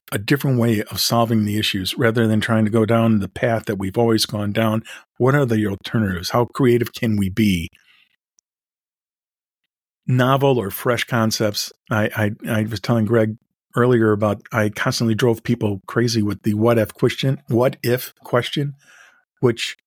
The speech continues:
we've talked about in a previous podcast 'cause I always hate that. But when the people are stuck, or especially if they're argumentative and you're trying to push to find another way to get an answer done, using the words "what if"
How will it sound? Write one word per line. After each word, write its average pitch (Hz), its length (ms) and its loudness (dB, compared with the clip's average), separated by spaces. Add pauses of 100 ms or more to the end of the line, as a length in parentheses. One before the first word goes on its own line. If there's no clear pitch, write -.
we've 127 220 2
talked 165 240 0
about 120 180 2
in 101 120 -2
a 92 40 -8
previous 113 400 0
podcast 107 560 -2
'cause 110 160 -4
I 104 60 0
always 104 300 0
hate 185 260 0
that. - 240 -2 (1160)
But 123 120 2
when 131 200 2
the 127 100 2
people 156 340 0
are 104 80 0
stuck, - 440 -2 (100)
or 113 380 0
especially 143 420 -6
if 104 100 -8
they're 113 200 -6
argumentative 131 600 -2
and 117 80 -4
you're 101 100 -2
trying 107 200 0
to 90 80 -4 (160)
push - 380 0 (520)
to 131 80 0
find 120 440 0
another 127 280 2
way 120 200 2
to 110 80 0
get 120 240 -2
an 110 120 -2
answer 113 320 0
done, 117 420 0 (2000)
using 135 500 0
the 123 100 0
words 123 500 2
"what 127 300 0
if" 135 300 -2